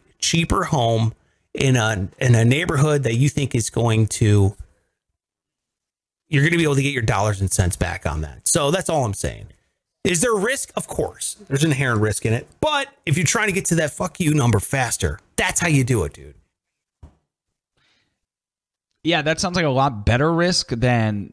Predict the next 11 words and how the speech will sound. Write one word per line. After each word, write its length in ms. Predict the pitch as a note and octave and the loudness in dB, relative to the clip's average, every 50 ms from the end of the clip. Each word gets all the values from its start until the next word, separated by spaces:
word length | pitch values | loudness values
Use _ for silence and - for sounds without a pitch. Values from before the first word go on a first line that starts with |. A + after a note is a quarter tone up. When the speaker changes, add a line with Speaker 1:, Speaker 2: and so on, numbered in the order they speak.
| - _ | -16 _
Speaker 2:
you 140 | - A2 A#2 G2+ | -6 -4 -2 -2
know, 80 | G2 | -2
some 220 | G#2 - - B2 A#2 | -2 -2 -2 0 0
of 60 | A2 | 0
the 160 | G#2 G2 - - - - - | 0 -2 -4 -8 -20 -20 -14
bullshit 520 | - - A2 G#2+ A2 - - B2 G#2+ - - - - | -6 -4 -2 -2 0 0 0 -2 -2 -4 -8 -16 -10
risks 460 | - C3+ C3+ B2 B2 - - - - | -4 -2 0 0 0 -2 -4 -2 0
you 80 | C#3 C3+ | 2 2
would 140 | C3 B2+ | 2 2
take 180 | - C#3 C3+ - | 0 0 0 2
otherwise. 640 | C#3 - - D4 C#3 G#2+ A2 B2+ D3+ D#3 - - - | 0 0 2 2 0 0 0 -2 -2 -4 -4 -6 -8